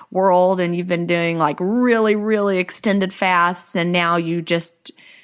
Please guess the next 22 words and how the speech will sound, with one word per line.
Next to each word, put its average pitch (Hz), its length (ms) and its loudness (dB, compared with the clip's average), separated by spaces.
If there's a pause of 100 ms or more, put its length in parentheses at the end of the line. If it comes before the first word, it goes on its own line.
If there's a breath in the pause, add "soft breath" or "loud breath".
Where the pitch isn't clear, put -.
(360 soft breath)
are 170 160 0
gaining 170 320 2
weight 165 180 0
like 156 180 0
crazy. 175 600 0 (380 loud breath)
Something 359 420 -2
like 202 260 2
an 180 100 0
alternate 185 420 0
daily 175 280 2
fasting 165 540 -2
or 156 80 -2
four 180 300 0
three 175 260 0
approach 170 500 -2
could 185 120 -2
help 240 300 0
your 196 100 0
body 156 260 2
metabolically. 156 840 0
So, 156 460 0 (460 loud breath)
um, 147 340 -2